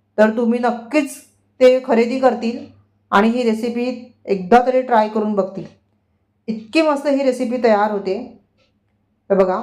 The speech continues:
मस्त अशा मी ह्या कुर-, वड्या ज्या आहेत त्या कुरकुरीत तयार करून घेते. तर इथे बघा मी मस्त अशा ह्या कुरकुरीत तयार करून घेतलेल्या आहेत. दोन्ही साईडने व्यवस्थित ह्या सोनेरी रंगावर तळून घेतलेल्या आहेत. आता एका प्लेटमध्ये आपण काढून घेऊया.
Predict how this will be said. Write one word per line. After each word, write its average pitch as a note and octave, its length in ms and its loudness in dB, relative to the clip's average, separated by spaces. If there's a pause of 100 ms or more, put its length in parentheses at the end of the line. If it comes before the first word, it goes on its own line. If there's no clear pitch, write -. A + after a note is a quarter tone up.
मस्त A3 280 2
अशा C4 200 2
मी B3+ 140 -4
ह्या A#3+ 160 0
कुर-, A#3 220 0
वड्या G#3+ 340 2
ज्या A#3 140 0
आहेत A3 160 -2
त्या A3+ 80 -4
कुरकुरीत A#3 520 0
तयार G#3+ 220 2
करून G3+ 260 -2
घेते. F#3+ 280 -6 (1120)
तर A3 80 4
इथे C4+ 260 2
बघा G#3+ 240 0
मी A#3+ 180 -2
मस्त C#4 280 0
अशा C#4+ 180 0
ह्या C4+ 140 2
कुरकुरीत C4+ 600 -2
तयार A#3+ 180 6
करून A#3 260 -2
घेतलेल्या A3 360 0
आहेत. A3 240 -2
दोन्ही G3+ 260 0
साईडने A3+ 420 0
व्यवस्थित A3+ 680 -2
ह्या A3+ 200 2 (960)
सोनेरी B3 360 4
रंगावर A#3 420 0 (100)
तळून A3 260 2
घेतलेल्या G#3+ 400 0
आहेत. G3+ 380 -6
आता G3+ 200 0
एका G#3 160 0
प्लेटमध्ये C4+ 520 0
आपण C4+ 220 -2
काढून A#3 360 0
घेऊया. G3+ 280 -2